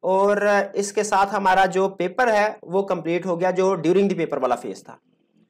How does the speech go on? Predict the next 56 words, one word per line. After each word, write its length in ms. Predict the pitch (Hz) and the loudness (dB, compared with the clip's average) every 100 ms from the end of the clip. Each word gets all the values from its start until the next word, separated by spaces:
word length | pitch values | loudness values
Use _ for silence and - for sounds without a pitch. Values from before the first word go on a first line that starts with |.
| _ _ _ _ _ - | _ _ _ _ _ 2
After 280 | 190 202 269 | 2 4 0
the 120 | 285 | 2
paper 220 | 277 277 | 2 2
आपने 260 | 269 262 269 | 2 2 0
क्या 200 | 269 254 | 0 0
करना 300 | 262 254 254 | 0 0 0
है, 220 | 262 262 | 2 2
एग्जाम 400 | 202 202 214 240 | 2 2 2 2
हॉल 100 | 233 | 0
से 120 | 254 | 0
जब 160 | 240 202 | -2 2
बाहर 280 | 190 226 233 | 2 4 2
आना 260 | 226 233 | 4 2
है, 200 | 226 233 | 2 0
कोई 240 | 233 240 240 | 0 -2 -2
जरूरत 380 | 226 233 233 233 | -4 -2 -2 -4
नहीं 100 | 233 | -6
किसी 240 | 226 233 | -6 -8
के 60 | 214 | -4
साथ 140 | 226 | -4
पेपर 280 | 226 208 220 | -2 -4 -2
को 100 | 220 | -2
डिस्कस 340 | 190 180 214 | -2 -4 -8
करने 300 | 214 190 202 | -6 -4 -4
की, 200 | 208 220 | -4 -4
सीधा 300 | 214 214 226 | -4 0 2
घर 200 | 208 175 | 2 2
आना 280 | 202 220 220 | 2 2 0
है, 440 | 220 220 226 220 175 | 0 2 2 2 0
घर 160 | 185 | 0
आके 280 | 202 202 214 | 2 2 0
तीन 240 | 214 202 | -2 -2
चार 220 | 202 208 202 | 2 0 0
घंटे 300 | 196 196 202 | -2 -2 0
आपने 340 | 185 190 196 | 0 0 -6
सोना 320 | 196 165 190 | -4 -4 0
है, 200 | 214 220 | 0 0
ताकि, 680 | 226 185 180 214 214 - - _ - - | 0 0 0 4 4 4 -6 _ -20 -2
अ, 360 | 156 170 160 - | 2 4 2 4
आपका 400 | 175 185 185 190 | 4 4 0 0
जो 140 | 190 | 0
माइंड 340 | 175 170 190 | 0 0 2
है 60 | 202 | 0
वो 200 | 190 190 | 0 0
रिलैक्स 440 | 160 139 170 190 | 0 0 0 0
हो 80 | 214 | -4
सके 260 | 208 214 214 | -4 -2 0
और 100 | 208 | 2
आप 160 | 190 | 2
अगले 200 | 175 175 | 0 -2
पेपर 260 | 185 175 180 | -2 -2 -2
के 80 | 185 | -2
लिए 120 | 185 | -4
तैयार 260 | 170 151 190 | -2 -2 0
हो 120 | 208 | -2
सकें। 460 | 220 220 233 247 | -4 -4 -4 -4